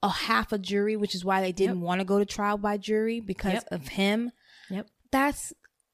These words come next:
Speaker 1: I just, I'm just incapable of understanding how someone is able to do that.
Speaker 2: And it's such a gift, but to use it in such a disgusting, horrible, life-ending way is straight up evil. And there's nothing else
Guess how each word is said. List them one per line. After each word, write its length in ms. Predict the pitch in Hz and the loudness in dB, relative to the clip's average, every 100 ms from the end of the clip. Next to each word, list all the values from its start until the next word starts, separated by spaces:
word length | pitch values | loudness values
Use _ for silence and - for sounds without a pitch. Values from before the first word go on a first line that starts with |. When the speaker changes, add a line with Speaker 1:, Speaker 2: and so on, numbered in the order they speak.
| - 226 | -20 -4
Speaker 1:
I 160 | - 233 | 2 4
just, 180 | 240 233 - - | 4 -2 -2 0
I'm 200 | 214 208 | 0 0
just 260 | 196 - | -4 -6
incapable 580 | - 196 214 202 180 175 | -4 -2 0 -2 -2 -4
of 80 | 170 | -2
understanding 540 | 170 160 - 156 151 | -2 -4 -4 -4 -4
how 300 | 151 139 135 | -4 -4 -6
someone 340 | - 175 180 175 | -2 0 2 0
is 100 | - | 0
able 220 | 170 143 | -2 -2
to 100 | - | -6
do 100 | - - | -10 -8
that. 240 | 135 - - _ _ _ | -6 -6 -12 _ _ _
Speaker 2:
And 500 | 196 185 180 180 180 - - | 2 4 4 2 0 -6 -4
it's 200 | - 202 | 2 4
such 220 | - 240 208 | 6 4 4
a 60 | |
gift, 720 | 180 185 262 220 233 - - - | 0 2 2 2 -2 -6 -6 0
but 220 | 190 190 | 2 4
to 120 | 196 | 2
use 300 | 180 190 190 | 2 2 2
it 60 | 180 | 0
in 100 | 175 | 0
such 300 | - 180 180 | 0 -2 -2
a 20 | |
disgusting, 720 | 170 - - 170 - 170 170 | -6 -4 -2 -2 0 -2 -2
horrible, 880 | 170 160 165 165 160 156 160 160 - | -2 0 0 0 0 0 -2 -6 -12
life-ending 800 | 170 156 147 - - 165 151 151 160 | -4 0 0 0 -4 -2 -2 -2 2
way 560 | 185 170 139 151 170 | 4 4 4 2 0
is 540 | - 139 135 143 165 - _ _ _ - | 0 0 0 -2 -8 -12 _ _ _ -6
straight 260 | - 135 | -2 0
up 280 | 123 214 _ - | 0 -2 _ -2
evil. 560 | 440 480 415 392 392 392 _ _ _ - | 2 2 2 -2 -4 -6 _ _ _ -8
And 220 | 170 160 | -6 -2
there's 180 | 165 165 | -2 0
nothing 560 | 170 185 196 185 185 185 _ _ - | 0 0 0 -2 -4 -10 _ _ 0
else 480 | 160 156 156 - | 2 2 -2 -8